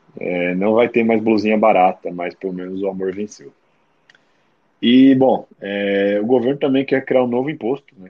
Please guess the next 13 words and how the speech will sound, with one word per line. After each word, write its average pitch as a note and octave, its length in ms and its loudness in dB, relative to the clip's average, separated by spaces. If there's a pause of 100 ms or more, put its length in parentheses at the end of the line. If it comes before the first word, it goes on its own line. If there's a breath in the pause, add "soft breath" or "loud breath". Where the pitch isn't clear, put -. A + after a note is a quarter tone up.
(120)
é, F#2 420 -8
para G2 180 2
a A2+ 40 -2
internet. A#2 600 -6 (560)
Eles F#2+ 220 -10
querem A2 260 0
criar A2 280 2
uma A2 220 0
agência C3 340 -2
estatal A#2+ 440 -2
de G#2+ 100 -12
segurança A2 380 -6
cibernética. A2 760 -8